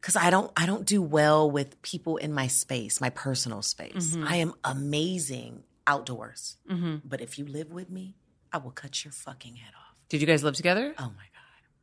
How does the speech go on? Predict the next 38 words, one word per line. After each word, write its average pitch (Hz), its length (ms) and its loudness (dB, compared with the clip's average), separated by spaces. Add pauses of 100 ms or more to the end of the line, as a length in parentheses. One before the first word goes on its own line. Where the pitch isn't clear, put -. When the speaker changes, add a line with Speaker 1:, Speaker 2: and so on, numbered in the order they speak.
(400)
Speaker 1:
Somebody - 540 -8
strangled - 520 -16
me. - 140 -20 (720)
<laughs> - 80 -8 (840)
It - 220 -2 (220)
was - 100 -4 (220)
the 262 60 12
worst 285 300 10
time 247 280 12
of 233 100 8
my 233 200 12
life. 240 580 10 (140)
Speaker 2:
How 285 200 4
long 302 120 10
Speaker 1:
And 302 100 8
Speaker 2:
did 294 80 0
you 302 180 0
guys 311 200 4
live 330 100 -2
Speaker 1:
he 330 80 -8
Speaker 2:
together? 381 260 6
Speaker 1:
was 403 260 2
wonderful. 392 880 6
I 226 200 10
don't 143 220 0
even 92 200 -4
remember. 127 840 4
<laughs> - 40 -4
I 170 100 2
hated 151 380 -2
every 98 220 -6
moment. 196 600 0 (260)
Speaker 2:
Wow. 170 520 4
Speaker 1:
<laughs> - 40 6
I 233 180 10
just, 233 240 8
I 185 140 10
just, 196 200 -2